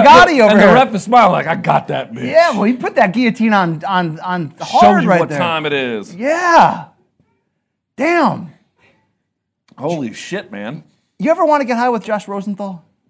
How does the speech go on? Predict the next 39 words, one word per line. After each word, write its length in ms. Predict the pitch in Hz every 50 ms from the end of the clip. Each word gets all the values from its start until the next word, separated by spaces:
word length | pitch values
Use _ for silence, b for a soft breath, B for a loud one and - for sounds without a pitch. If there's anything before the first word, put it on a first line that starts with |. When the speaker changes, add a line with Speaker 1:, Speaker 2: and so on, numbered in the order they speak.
| _ _ _ _ _ _ _ _ _ _ _ _ _ _ _ _ _ _ _ _ _ _ _ -
Speaker 1:
Oh, 300 | 123 120 107 90 - - _
desperately. 720 | - 120 120 120 120 - - 113 95 85 85 82 78 78 78 85
You 120 | 113 151
know 100 | 165 147
he's 220 | 117 131 139 123 101
got 400 | 131 120 110 104 98 - - -
fucking 640 | - - 120 110 - - 98 82 80 73 69 _ _ -
dank. 460 | 120 117 117 113 95 80 _ _ _ _ _ _ _ _
Come 220 | - 127 120 101 107
on. 420 | 120 127 113 90 78 73 - - _ _ _ - - -
Speaker 2:
Yeah. 420 | 127 107 - - - - - - - - _ _ _ _ -
All 100 | 160 175
right. 200 | 185 160 135 135
Hey, 160 | 143 214 269
we're 140 | 247 214 220
gonna 140 | 294 320 320
go 180 | 247 285 285 254
to, 240 | - - 269 233 214
uh, 260 | 196 190 175 - B B B B B B B
the 100 | 170 185
Dubai 580 | 151 156 202 190 151 147 196 208 220 220 240 233
CrossFit 840 | - - - 226 214 214 220 - - - - 165 147 127 - _
Championships. 760 | - 165 151 139 131 139 135 135 127 - 151 131 - - - b b b b b
Hey, 200 | 277 262 220 202
remember 380 | 196 226 269 339 453 466 453 240
Polish 360 | - 285 294 302 269 - 277
M 120 | 269 254
M 100 | 247 233
A 100 | 247 262
started 320 | - - 254 240 226 214 202
this 140 | 214 -
thing 180 | - 226 220 214
about 360 | 185 175 160 143 131 - -
tip 220 | - 208 226 - 226
on 200 | 214 208 196 185
tip? 240 | - 214 233 -
It 100 | 214 160 160
was 160 | 175 156 151
a 180 | 160 160 151